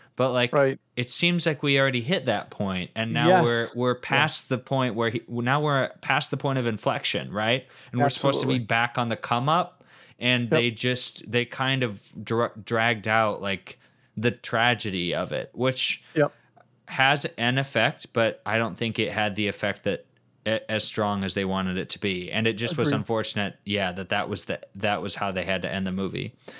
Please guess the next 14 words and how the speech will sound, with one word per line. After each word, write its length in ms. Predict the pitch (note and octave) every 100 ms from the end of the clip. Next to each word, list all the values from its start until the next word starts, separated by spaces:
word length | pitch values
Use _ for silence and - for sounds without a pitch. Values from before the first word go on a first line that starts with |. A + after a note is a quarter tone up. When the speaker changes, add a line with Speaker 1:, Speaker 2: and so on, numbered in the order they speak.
| - -
Speaker 2:
Right. 200 | C#3+ C#3
Speaker 1:
Because 260 | B2 - -
say 220 | - A#2+
this 220 | A#2 A#2 A#2
about 460 | G#2 G#2+ G#2 G2
the, 500 | A2 G#2 G2+ F#2+ F#2+ - _ _ _ _ -
the 580 | G#2 G#2+ G2+ F#2+ F#2+ - _ _ _ _
Christian, 840 | - A#2+ - A2+ G#2 G#2 G2 F#2+ - _ _ -
uh, 440 | B1 G2+ G2+ F2+ C2+
Bale 480 | - A2+ A#2+ A#2+
Batman, 520 | G2 F#2+ F2 F#2 F#2 F2+
the 60 |
Christopher 340 | - G#2 G2+ F#2
Nolan's, 600 | G#2 G2+ F2 F#2 -